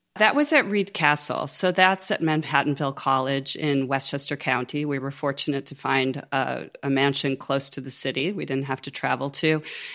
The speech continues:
And in fact, that mansion doubled. There's some other locations that show up in the, in other episodes that, uh, we were able to shoot there. I believe McNeil's office, I think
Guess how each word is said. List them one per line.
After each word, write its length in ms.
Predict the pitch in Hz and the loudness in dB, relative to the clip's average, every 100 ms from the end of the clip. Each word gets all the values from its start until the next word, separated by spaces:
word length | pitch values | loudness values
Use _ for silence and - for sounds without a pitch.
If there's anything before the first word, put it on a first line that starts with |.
| - | 0
And 320 | 156 151 147 | 6 6 8
in 120 | 143 143 | 4 4
fact, 300 | 143 143 151 | 2 4 2
that 120 | 139 | 4
mansion 360 | 151 143 147 | 2 2 0
doubled. 340 | 143 139 143 135 | 2 0 0 -4
There's 160 | 135 | -4
some 200 | - 139 | -2 0
other 360 | 143 143 139 135 | 0 2 0 0
locations 720 | 143 139 139 135 - 135 135 | -4 -4 -4 -4 -2 -2 -2
that 240 | - 135 - | -4 -4 -2
show 260 | - 143 | 0 2
up 240 | 139 135 151 | 2 0 0
in 140 | 143 | 0
the, 320 | 143 135 127 - - | 2 0 -2 -6 -4
in 240 | 135 131 - - | -2 -2 -6 0
other 200 | 143 - | 2 2
episodes 680 | 139 135 - 139 135 - - | -2 -4 -6 -4 -4 -6 -6
that, 340 | 135 131 - 143 | -4 -4 -4 -2
uh, 320 | 131 127 131 | 0 0 -4
we 140 | 151 135 | -6 -4
were 120 | 135 | -4
able 180 | 127 139 | -4 -6
to 160 | 143 | -6
shoot 320 | - 156 143 | -4 -2 -4
there. 160 | 139 139 | -4 -6
I 60 | 131 | -2
believe 260 | 165 165 | -2 2
McNeil's 560 | 165 160 190 208 196 156 | 2 4 6 8 6 4
office, 480 | 151 - 143 - 135 | 2 2 -2 -2 -6
I 80 | |
think 340 | 135 139 120 | -4 -4 -4